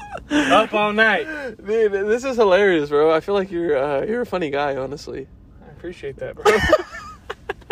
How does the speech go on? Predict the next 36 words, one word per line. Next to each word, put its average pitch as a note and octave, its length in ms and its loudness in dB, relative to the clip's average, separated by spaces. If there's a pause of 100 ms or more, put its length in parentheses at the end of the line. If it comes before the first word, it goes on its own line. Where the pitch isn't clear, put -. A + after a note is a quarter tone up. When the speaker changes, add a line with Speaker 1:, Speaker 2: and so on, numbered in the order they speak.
(680)
Speaker 2:
Um, D#3+ 420 2 (440)
let's D#3+ 160 2
go F3+ 140 2
ahead F3 180 0
and D#3 160 -4
sway C#3+ 260 2
the C3 220 -4
conversation C#3+ 680 -2
to C3 160 -12
something C3 360 -6
a B2+ 60 0
little B2+ 180 -2
bit B2+ 160 -2
more, C3 360 -2
uh, B2+ 440 -4
enlightening, D3 560 -2
I D#3+ 80 -2
guess. F3 340 -6 (300)
Speaker 1:
What, A3 320 2
bro? D#3+ 420 4 (160)
Speaker 2:
Um, B2 460 -2
Speaker 1:
It's A2+ 140 -4
bright E3+ 340 4
outside C3 400 -4
today. C3+ 400 -4
Speaker 2:
it, C3+ 160 2
it E3+ 160 2
is G3 100 2
pretty G3 200 0
bright G3 280 4
Speaker 1:
Very - 0 -
windy F#3 360 2
and D#3 80 6
Speaker 2:
outside. D#3 160 4
Speaker 1:
depressing, D3+ 380 -2
Speaker 2:
Uh, - 20 -12